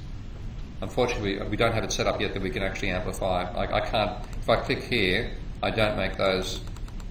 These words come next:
equation blocks larger, unfortunately. Uh,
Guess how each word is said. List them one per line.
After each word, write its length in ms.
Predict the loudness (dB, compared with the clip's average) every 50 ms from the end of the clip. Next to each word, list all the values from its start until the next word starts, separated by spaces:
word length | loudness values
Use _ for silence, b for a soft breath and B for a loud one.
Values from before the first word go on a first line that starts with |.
| -6 -6
equation 480 | -4 0 2 2 2 2 0 -2 -2
blocks 280 | 0 0 0 -2 -2 -2
larger, 520 | 0 0 0 0 0 -2 -4 -4 -4 -4 -6 -4 -4
unfortunately. 680 | -4 -4 -4 -2 -2 -2 -2 -2 -2 -4 -6 -4 -6 -4 -4 -6 -6 -6 -8 -8 -8 -8 -8 -8 -8 -8 -6 -4
Uh, 360 | -4 -2 -2 0 0 -2 -2